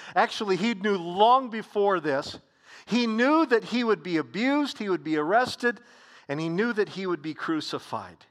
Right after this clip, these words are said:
He knew all of that, and yet Jesus <laughs>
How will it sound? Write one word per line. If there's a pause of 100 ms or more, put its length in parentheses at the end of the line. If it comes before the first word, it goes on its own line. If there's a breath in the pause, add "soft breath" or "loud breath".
(180)
He
knew
all
of
that, (880 soft breath)
and
yet
Jesus
<laughs>